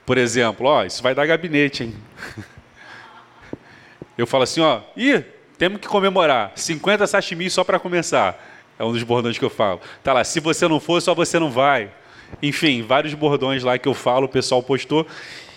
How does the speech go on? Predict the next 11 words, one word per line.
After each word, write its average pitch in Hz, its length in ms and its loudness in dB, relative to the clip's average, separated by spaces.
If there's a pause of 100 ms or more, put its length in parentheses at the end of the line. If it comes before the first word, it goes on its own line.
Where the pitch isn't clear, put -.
(100)
Eles 147 280 2
imprimiram, 127 960 -2 (220)
colocaram, 135 720 2
colocaram 143 440 0
um 143 40 -12
versículo 151 480 -4
bíblico 113 580 -4
na 123 100 2
parede 120 600 0
e, 143 240 -6
e 185 260 -6